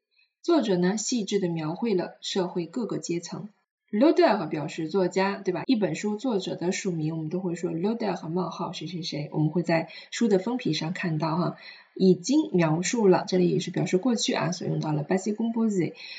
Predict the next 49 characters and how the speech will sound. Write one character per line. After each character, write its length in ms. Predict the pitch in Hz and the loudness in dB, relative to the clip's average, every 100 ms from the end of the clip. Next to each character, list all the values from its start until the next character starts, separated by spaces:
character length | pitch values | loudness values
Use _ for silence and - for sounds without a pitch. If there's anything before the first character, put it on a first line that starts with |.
| - - | -16 0
以 200 | 196 185 | 6 8
什 160 | 185 | 6
么 120 | 196 285 | 6 6
样 120 | 370 | 6
的 100 | 262 | 6
形 280 | - 165 180 | 2 0 2
式 120 | 202 | 2
来 160 | 165 | 6
描 340 | 180 175 135 156 | 6 6 2 0
述？ 280 | - 214 - | 0 0 2
Avec， 480 | - 180 165 185 254 - 151 - | 2 2 4 4 2 -2 -2 -2
嗯， 240 | - 170 - | -2 -2 0
avec 380 | 180 170 185 269 | 2 2 2 2
une 360 | - 185 170 160 | 4 6 6 2
précision， 800 | - 240 226 214 180 170 170 285 - - - | 0 -2 2 2 4 4 4 2 -4 -20 0
非 180 | 196 196 | 6 6
常 300 | - 165 175 | 4 -2 -2
细 420 | - 269 254 160 | 0 2 4 2
致 260 | 151 175 | 2 0
的。 200 | 160 147 - - - | 0 -2 -4 -16 -2
然 140 | 165 | 2
后 100 | 180 | 6
描 300 | 185 175 156 | 8 8 6
述 160 | 196 311 | 4 6
了 120 | 277 | 6
什 220 | 220 190 | 4 2
么 80 | 160 | 4
呢？ 240 | 165 214 262 - - - | 6 6 4 -6 4 10
Les 240 | 190 185 | 12 12
milieux，milieu 1040 | 180 233 277 240 175 - 165 233 285 277 | 10 8 8 8 8 6 4 4 4 4
这 160 | 180 190 | 4 2
里 100 | 160 | 0
作 200 | 147 180 | -2 -2
为 120 | 160 | -2
阶 300 | 165 - 262 | -4 -4 -4
层 260 | 277 196 156 | -4 -8 -8
出 180 | - 156 | -8 -6
现 300 | 156 147 165 | -4 -4 -4
哈， 140 | 156 - _ | -6 -12 _
de 80 | - | -4
la 160 | 170 160 | -2 -4
société，société 1400 | - 262 - 247 233 214 185 - 208 208 208 208 202 180 | -4 -4 -2 -4 -2 -4 -4 -4 -4 -2 -2 -2 -4 -4
这 100 | - | -8
里 160 | 156 - | -10 -10
翻 160 | 165 160 | -10 -8
译 80 | |
成 260 | 170 156 151 | -8 -8 -8
社 280 | - - 175 | -8 -10 -10
会。 260 | 147 - | -12 -12